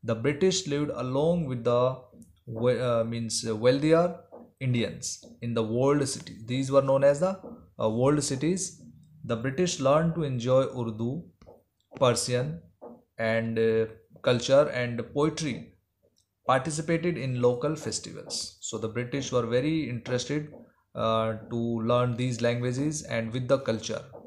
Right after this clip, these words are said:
Urdu and Persian culture, and also poetry, and they used to participate in the local festivals. The establishment of Delhi College in seventeen ninety-two, you have to remember, led to a great intellectual flowering in the sciences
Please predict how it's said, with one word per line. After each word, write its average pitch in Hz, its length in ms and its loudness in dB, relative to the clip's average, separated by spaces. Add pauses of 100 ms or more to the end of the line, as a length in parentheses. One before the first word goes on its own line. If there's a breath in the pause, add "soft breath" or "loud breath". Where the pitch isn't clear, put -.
Urdu 123 280 0
and 120 180 0
Persian 117 320 0
culture, 123 420 -2 (540 loud breath)
and 110 160 -4
also 135 360 2
poetry, 127 680 -2 (500 loud breath)
and 107 300 -4
they 110 260 -2
used 113 540 -2
to 139 100 -4
participate 131 580 -2
in 135 120 -4
the 123 80 4
local 120 320 0
festivals. 139 680 -6
The 123 80 -4
establishment 160 680 -2
of 143 160 -2
Delhi 147 340 -2
College 135 540 0
in 123 140 -4
seventeen 117 480 -4
ninety-two, 113 520 -4
you 127 120 -4
have 110 220 -2
to 110 80 -6
remember, 135 420 -2 (480 loud breath)
led 127 240 2
to 151 100 2
a 139 40 4
great 156 440 2
intellectual 131 720 -2
flowering 123 720 0
in 117 200 -6
the 113 140 2
sciences 135 1000 -4